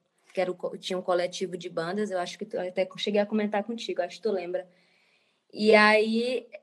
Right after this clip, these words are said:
é, você conseguir captar o público, a gente tem que fazer mesmo esse trabalho de, de formiguinha.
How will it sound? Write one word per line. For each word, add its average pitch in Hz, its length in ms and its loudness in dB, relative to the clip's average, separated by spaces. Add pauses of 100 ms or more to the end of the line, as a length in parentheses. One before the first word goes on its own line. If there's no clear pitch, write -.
é, 220 760 6 (800)
você 220 580 -4
conseguir 233 1040 -6
captar 220 540 -4
o 247 80 0
público, 214 960 -2
a 180 160 -10
gente 196 240 -14
tem 220 200 -10
que 220 60 -16
fazer 220 240 -4
mesmo 247 180 -6
esse 240 160 -8
trabalho 226 500 0
de, 247 300 -8
de 220 120 -14
formiguinha. 226 720 -4